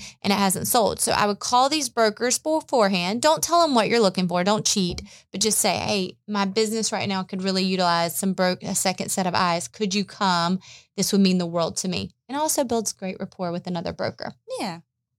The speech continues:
Speaker 1: So brokers open, let them give you the feedback, take that written feedback in someone else's handwriting to your sellers and show them what was said.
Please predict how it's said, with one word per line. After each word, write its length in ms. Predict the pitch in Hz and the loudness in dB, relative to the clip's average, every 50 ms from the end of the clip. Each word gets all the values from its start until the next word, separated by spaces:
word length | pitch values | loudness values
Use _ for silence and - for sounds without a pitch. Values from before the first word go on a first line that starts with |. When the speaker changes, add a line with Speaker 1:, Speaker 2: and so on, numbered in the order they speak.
| - - - | -12 -8 -4
Speaker 1:
So 240 | - 240 226 220 | 0 2 2 2
brokers 420 | 214 220 247 254 262 285 294 - - | 2 2 2 2 2 2 0 2 4
open, 440 | 233 226 220 233 226 220 220 214 - _ _ _ _ _ _ - | 4 4 4 4 4 4 4 2 0 _ _ _ _ _ _ -2
let 240 | 196 208 226 226 220 | 0 2 2 2 2
them 140 | 240 233 | 2 2
give 140 | 226 233 214 | 2 2 2
you 100 | 226 220 | 2 2
the 80 | 214 214 | 2 2
feedback, 560 | - 220 208 190 202 185 185 180 - - - | 2 2 2 2 4 4 2 2 0 -4 -6
take 260 | - - 208 214 214 233 | -4 -4 -4 -2 0 0
that 200 | 214 - - 196 | 0 0 0 0
written 340 | 185 202 226 233 247 254 | 2 2 2 2 0 -2
feedback 480 | 247 - 254 240 202 214 196 190 196 - | -2 -2 -2 0 2 2 2 2 0 0
in 120 | - 190 | 0 0
someone 320 | 190 - - 190 214 220 220 | 2 2 2 2 4 4 4
else's 320 | 214 202 196 226 220 - | 2 2 2 0 0 0
handwriting 480 | - 196 185 185 180 175 175 175 180 185 | 0 0 0 0 0 0 0 0 -2 -4
to 180 | - - 214 | -4 -4 -2
your 140 | 202 202 202 | -2 -2 0
sellers 440 | 190 - 196 180 175 175 175 175 170 | 0 0 0 0 0 0 -2 -4 -4
and 180 | - 196 190 - | -4 -2 -2 -2
show 180 | - - 175 175 | -2 -2 -2 -2
them 160 | 175 170 170 | -2 -4 -4
what 160 | 165 - - | -4 -4 -4
was 140 | - 190 - | -4 -6 -4
said. 340 | - 147 - - - - | -2 -2 -4 -4 -6 -10